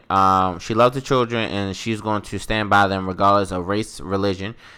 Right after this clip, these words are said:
color, or age. W-, um, she said, "We have overcome this before. We won, and we will win, win again." Her message to Trump that this isn't your country,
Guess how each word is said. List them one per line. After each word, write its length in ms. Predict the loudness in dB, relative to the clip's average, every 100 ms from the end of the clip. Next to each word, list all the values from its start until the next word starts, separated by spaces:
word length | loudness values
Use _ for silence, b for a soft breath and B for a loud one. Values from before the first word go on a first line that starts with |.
| b
color, 380 | -2 2 4 2
or 40 |
age. 400 | 2 -2 -4 -6
W-, 240 | -12 -8 -4
um, 280 | -2 -2 -4
she 140 | -6
said, 160 | -2 0
"We 200 | 0 -2
have 160 | -2 2
overcome 640 | 0 2 2 0 -2 -8 b b b
this 160 | -2 -2
before. 420 | -2 2 4 4
We 160 | 4 0
won, 340 | 2 4 2
and 180 | 0 -2
we 100 | -2
will 260 | 0 2 0
win, 320 | 0 -4 -6
win 260 | -6 -4 -4
again." 460 | -4 -6 -8 -10 -16 B B B
Her 160 | 0 2
message 360 | 2 0 -2 -4
to 120 | -4
Trump 440 | 0 0 0 -2
that 280 | 0 0 0 -8
this 320 | -8 -2 0 2
isn't 300 | 0 -2 -4
your 120 | -2
country, 580 | 0 0 -2 -4 -4